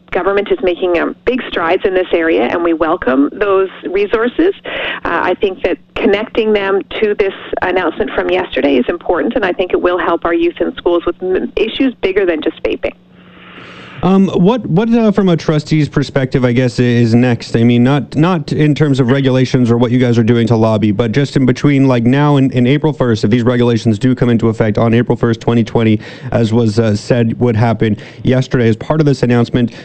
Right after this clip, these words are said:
Speaker 2: um, uh, you know, you, you guys are obviously, as a s-, trustees association, celebrating these new regulations that are coming into effect that are targeting teen vaping and youth vaping across the board.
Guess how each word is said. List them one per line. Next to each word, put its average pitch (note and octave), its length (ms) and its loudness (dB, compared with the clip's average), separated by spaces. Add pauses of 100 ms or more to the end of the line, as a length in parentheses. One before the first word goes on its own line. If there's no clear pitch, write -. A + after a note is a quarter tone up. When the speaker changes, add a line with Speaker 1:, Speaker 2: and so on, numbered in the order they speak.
(120)
Speaker 2:
um, A2 280 2 (240)
uh, - 100 -6
you C#3+ 120 2
know, C#3 80 4
you, C3 160 4 (100)
you C#3 80 0
guys D3+ 220 2
are D3+ 80 4
obviously, C#3+ 320 2
as C3 140 0
a - 20 4
s-, A#2+ 220 0
trustees C#3+ 400 0
association, B2+ 580 2
celebrating C#3+ 480 2
these B2 180 2
new C3 120 2
regulations A#2+ 500 2
that A2+ 100 2
are A#2 60 2
coming A#2+ 280 2
into A#2 240 2
effect A2+ 280 -2
that A#2 100 0
are A#2 60 2
targeting C3 540 0
teen A#2+ 240 2
vaping A2 340 2
and A2 100 4
youth A2+ 200 2
vaping A2+ 440 0
across A2+ 300 -2
the A2 100 -2
board. A2 360 2